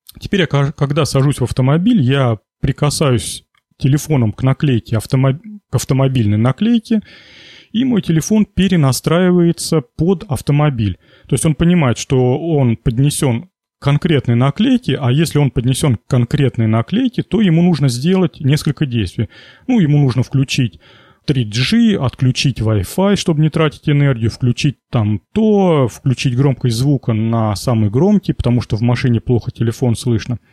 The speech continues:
ну и так далее. Когда я прихожу на работе, я прикасаюсь к наклейке, он отключает три джи, включает Wi-Fi, э, отключает Bluetooth, там еще что-то. Ну, в общем, понятно, всякие такие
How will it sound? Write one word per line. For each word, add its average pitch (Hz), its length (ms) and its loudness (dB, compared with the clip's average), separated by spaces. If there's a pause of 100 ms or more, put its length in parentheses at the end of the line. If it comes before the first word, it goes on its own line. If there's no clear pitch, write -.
(200)
ну 190 100 2
и - 20 4
так 165 260 -2
далее. 104 220 0
Когда 147 260 0
я 175 40 -2
прихожу 175 380 0
на 175 100 4
работе, 196 460 0
я 113 120 0
прикасаюсь 131 560 -2
к - 60 -8
наклейке, 196 580 0 (680)
он 214 180 0
отключает 143 800 0
три 127 180 0
джи, 123 260 0
включает 123 520 0
Wi-Fi, 113 520 0
э, 127 640 0
отключает 131 540 0
Bluetooth, 139 800 -4
там 110 260 0
еще 214 300 0
что-то. 156 320 -2
Ну, 208 100 2
в 208 40 0
общем, 143 440 -4 (100)
понятно, 127 360 0
всякие 180 320 -2
такие 139 480 0